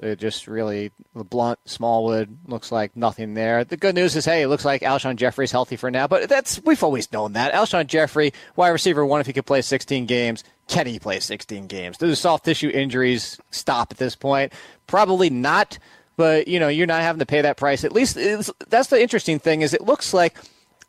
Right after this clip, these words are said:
let me ask you this way, and this is something we've talked about before,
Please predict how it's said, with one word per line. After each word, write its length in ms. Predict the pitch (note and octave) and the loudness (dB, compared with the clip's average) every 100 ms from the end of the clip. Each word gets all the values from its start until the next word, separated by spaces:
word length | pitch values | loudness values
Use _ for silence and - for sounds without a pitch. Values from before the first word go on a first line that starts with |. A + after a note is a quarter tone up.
| _ _ | _ _
let 140 | G#3+ D4+ | 0 4
me 80 | |
ask 180 | C#4+ C4+ | 4 4
you 60 | A3 | 4
this 180 | G#3+ - | 2 4
way, 140 | D#3+ | 2
and 180 | G#3 F3+ | 2 2
this 140 | G#3 | 0
is 60 | A#3+ | 2
something 240 | A#3+ G#3+ | 0 2
we've 120 | F3+ E3 | 2 2
talked 280 | F3 E3 | 2 2
about 160 | - C3+ | 0 0
before, 440 | C#3+ - - F#2+ | -2 -2 2 2